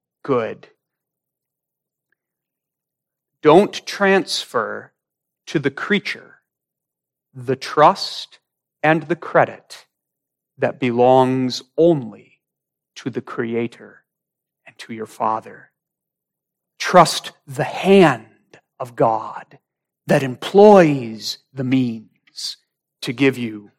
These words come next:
your daily bread. Psalm one hundred and four, verse twenty-one says, "The young lions roar after their prey and seek their meat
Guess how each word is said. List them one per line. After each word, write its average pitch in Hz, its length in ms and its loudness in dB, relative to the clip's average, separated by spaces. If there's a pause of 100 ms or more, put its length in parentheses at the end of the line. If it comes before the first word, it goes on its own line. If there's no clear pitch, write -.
(200)
your 147 160 2
daily 113 360 -2
bread. 107 420 -10 (1200)
Psalm 220 280 8
one 208 80 6
hundred 202 220 6
and 185 80 2
four, 196 240 8
verse 170 220 2
twenty-one 175 640 4
says, 156 460 6 (300)
"The 143 100 0
young 196 440 8
lions 160 580 8
roar 160 480 6
after 170 260 6
their 143 200 2
prey 135 560 -2
and 127 260 -10
seek - 600 -6
their 165 360 8
meat 147 540 -4